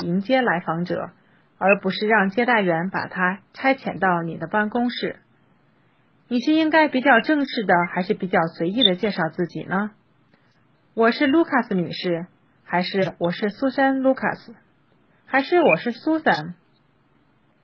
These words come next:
对此，人们持有不同的意见。人们同样对与来访者是否要握手持有不同的看法。你的督导也许会觉得任何的肢体接触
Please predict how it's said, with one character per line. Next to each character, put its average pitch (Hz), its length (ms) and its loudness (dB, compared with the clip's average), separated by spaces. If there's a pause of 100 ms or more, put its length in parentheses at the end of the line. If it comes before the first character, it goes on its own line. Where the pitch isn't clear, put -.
(440)
对 240 160 2
此， - 300 -2 (520)
人 269 140 2
们 320 140 2
持 302 120 -2
有 285 140 6
不 277 160 0
同 180 200 -2
的 196 80 0
意 233 200 0
见。 165 340 -2 (1600)
人 269 120 6
们 339 120 6
同 190 260 0
样 226 280 4
对 190 360 6 (380)
与 202 100 0
来 262 160 6
访 285 240 2
者 170 320 4
是 277 220 -4
否 175 160 4
要 233 200 4
握 269 200 6
手 160 320 -4 (320)
持 - 180 -2
有 170 140 4
不 185 120 -10
同 165 200 -10
的 180 80 -2
看 202 240 -6
法。 175 320 -4 (720)
你 233 100 -2
的 285 140 6 (100)
督 339 180 2
导 190 220 6
也 185 200 4
许 185 160 2
会 196 180 2
觉 175 220 2
得 180 180 4
任 214 160 0
何 185 140 0
的 196 100 -4
肢 277 180 0
体 - 160 -6
接 214 240 2
触 175 340 0